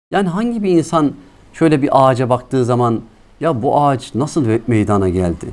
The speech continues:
Bu ağacı meydana getiren unsurları kim yarattı? Buna bu şekli kim, bu şekli mahsusu kim verdi? Bundan işte bu topraktan, basit maddelerden,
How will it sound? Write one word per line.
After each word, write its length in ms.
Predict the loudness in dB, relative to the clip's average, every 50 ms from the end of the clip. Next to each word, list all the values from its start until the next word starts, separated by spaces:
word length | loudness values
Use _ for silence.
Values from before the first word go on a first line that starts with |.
| -16 -18 -20 -20 -20 -20 _ _ _ _ _ _ _ _ _ -4
Bu 180 | 0 2 4 4
ağacı 180 | 4 4 4 4
meydana 320 | 4 4 4 4 4 4
getiren 400 | 2 2 0 -2 0 0 0 2
unsurları 580 | 2 2 2 2 0 -2 -2 2 2 2 2 0
kim 320 | -4 0 2 4 6 6
yarattı? 600 | 4 4 2 0 -4 -6 -16 -10 -8 -8 -8 -10 -14 -20 -20 -20 -20 -20 _ _ _ _ _ 2
Buna 240 | 2 2 4 2 0
bu 60 | -4
şekli 500 | -4 -2 -2 -4 -2 0 0 0 0 0
kim, 460 | -4 -2 2 2 4 4 2 0 -4 -8
bu 160 | -4 -2 -2 -2
şekli 360 | 0 -2 -4 -4 0 2 4
mahsusu 600 | 4 4 4 2 -2 -4 -4 -2 -2 -4 -6 -4
kim 320 | 0 2 4 4 6 6
verdi? 420 | 4 4 2 2 -2 -6 -8 -8 -8 -12 -20 -20 -20 -20 -20 -20 -20 _ _ _ _ _ 2
Bundan 500 | 4 4 6 6 6 6 6 4 2 0 -4 -14 -20 _ -20 -20 -20
işte 260 | -14 -4 -2 0 0
bu 240 | 2 2 2 0 0 -6 -10 -10
topraktan, 680 | -2 -2 -2 0 0 -2 -2 0 0 0 2 2 2 0
basit 300 | -2 -4 -4 -8 -4 -2
maddelerden, 760 | -2 -2 0 -2 -2 0 0 0 0 0 0 0 0 -2